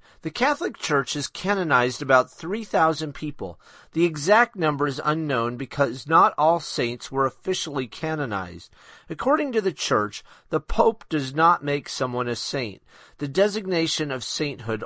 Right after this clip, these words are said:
only recognizes what God has already done. For centuries, saints were chosen through public opinion. In the tenth century, Pope John the fifteenth developed an official canonization process.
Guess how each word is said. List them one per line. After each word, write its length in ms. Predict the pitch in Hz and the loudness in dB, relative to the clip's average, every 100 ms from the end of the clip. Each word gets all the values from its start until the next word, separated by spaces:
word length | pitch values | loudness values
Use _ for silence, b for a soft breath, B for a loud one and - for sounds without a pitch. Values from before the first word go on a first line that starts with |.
| - | -4
only 300 | 165 214 214 | -4 -4 -2
recognizes 840 | 170 165 151 139 131 127 123 123 | -2 -2 -6 -4 -2 -2 -4 -8
what 340 | - 120 - | -4 -6 -4
God 360 | 107 143 156 151 | 4 8 8 6
has 220 | 131 123 | 0 2
already 400 | 127 139 135 131 | 4 4 -2 -6
done. 420 | 117 127 117 90 82 b b b | -2 -2 -2 -8 -16 b b b
For 180 | - 180 | 0 0
centuries, 720 | - 240 254 - 160 131 127 | 2 0 -2 -4 -2 -4 -6
saints 500 | - - 196 214 - | -6 -2 -2 -4 -4
were 160 | 196 190 | -2 -2
chosen 580 | - 131 131 117 131 | 0 0 0 -4 -8
through 280 | 123 120 123 | -8 -6 -6
public 500 | 113 - 151 160 160 | -6 0 0 0 -4
opinion. 560 | 139 - 160 151 95 82 B B B | -6 -10 -8 -6 -8 -12 B B B
In 160 | - 170 | -8 -2
the 80 | 190 | -4
tenth 480 | - - 233 240 - | -4 -6 -4 -4 -6
century, 720 | - - 226 - 123 104 104 B B B | -4 -4 -4 -4 -4 -4 -8 B B B
Pope 320 | - 165 - | 2 2 0
John 400 | 135 156 175 208 | -2 6 6 6
the 80 | 214 | 0
fifteenth 800 | - 196 190 - - 156 120 _ | -4 -4 -6 -10 -6 -4 -6 _
developed 480 | 151 135 156 170 170 | -4 6 6 6 0
an 140 | 139 | -6
official 560 | 135 - 180 180 190 180 | -6 -6 -4 -2 0 -2
canonization 920 | - - 143 143 139 120 120 113 120 | -4 -4 -4 -4 -4 -2 -4 -2 -6
process. 680 | 107 123 123 123 92 82 - | 0 2 2 0 -8 -12 -20